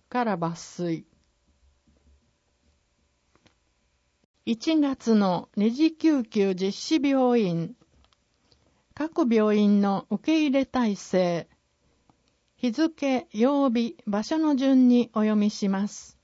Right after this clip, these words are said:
なお、小児科以外の診療科です。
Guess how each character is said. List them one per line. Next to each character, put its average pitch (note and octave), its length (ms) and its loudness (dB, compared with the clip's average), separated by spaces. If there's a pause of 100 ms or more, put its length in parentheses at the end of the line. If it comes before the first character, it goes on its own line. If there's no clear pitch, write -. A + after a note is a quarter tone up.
(140)
な A3 220 0
お、 - 100 -8 (180)
小 D#4 320 -2
児 D#4+ 140 0
科 D4+ 180 -4
以 D4+ 120 -2
外 C#4+ 260 0
の E3+ 380 -2
診 A3+ 340 2
療 G#3 260 0
科 F#3 160 -6
で F3+ 160 -4
す。 - 320 -20